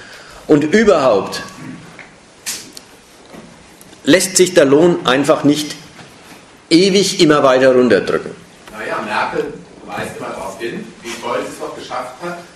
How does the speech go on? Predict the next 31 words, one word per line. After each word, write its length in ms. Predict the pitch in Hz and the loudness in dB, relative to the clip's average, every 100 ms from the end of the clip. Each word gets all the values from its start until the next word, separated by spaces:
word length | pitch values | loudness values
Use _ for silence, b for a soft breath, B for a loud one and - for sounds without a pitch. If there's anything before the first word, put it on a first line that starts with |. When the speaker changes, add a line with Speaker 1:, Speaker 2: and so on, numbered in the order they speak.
| - - _ - - - 117 | -20 -20 _ -20 -20 -20 -16
Speaker 2:
mit 160 | 117 | -14
Schröders 420 | 117 120 139 - - 117 | -10 -6 -6 -8 -10 -14
Rezepten 540 | - 139 - 175 180 - - _ _ | -12 -14 -14 -16 -16 -16 -20 _ _
den 280 | 127 120 - 120 | -12 -12 -14 -16
Niedriglohnsektor 1120 | 147 147 151 151 147 139 143 143 139 139 - 120 | -12 -12 -10 -8 -8 -8 -12 -12 -14 -12 -12 -10
in 60 | |
Deutschland 420 | 131 135 - 110 | -8 -8 -8 -12
so 80 | - | -8
auszuweiten, 720 | - - - - - - 143 - | -8 -6 -6 -8 -10 -6 -6 -6
dass 260 | - - - | -12 -10 -10
das 80 | - | -12
eine 180 | - - | -14 -14
enorme 460 | 107 104 - - 180 180 - - - | -14 -8 -6 -4 -6 -8 -10 -10 -8
Produktivitätsförderung 1300 | 170 175 180 196 - 156 147 - - - - - 175 - | -8 -10 -12 -14 -8 -8 -8 -14 -10 -10 -8 -12 -16 -18
gewesen 160 | 90 165 - - | -18 -16 -18 -16
ist. 80 | - | 0
Speaker 1:
Ja. 120 | 139 | 2
Speaker 2:
Und 720 | - - - - - - 107 | 2 -10 -20 -20 -20 -20 -14
damit 220 | 107 - | -12 -10
hat 140 | - - | -8 -8
sie 80 | - | -8
leider 300 | - - - | -8 -8 -8
recht. 180 | - - - - - | -10 -14 -20 -20 -2
Speaker 1:
Ja. 160 | 135 - - - | 0 0 -12 -14
Speaker 2:
Das 200 | - - | -10 -8
ging. 320 | 220 220 - - - - | -8 -8 -10 -16 -10 -2
Speaker 1:
Es 220 | 120 - | 0 0
geht, 280 | 92 95 - | -2 -2 -6
genau, 320 | - 92 101 101 - | -4 0 0 -2 -8
genau. 200 | - 90 | -2 0
Es, 200 | 90 | -2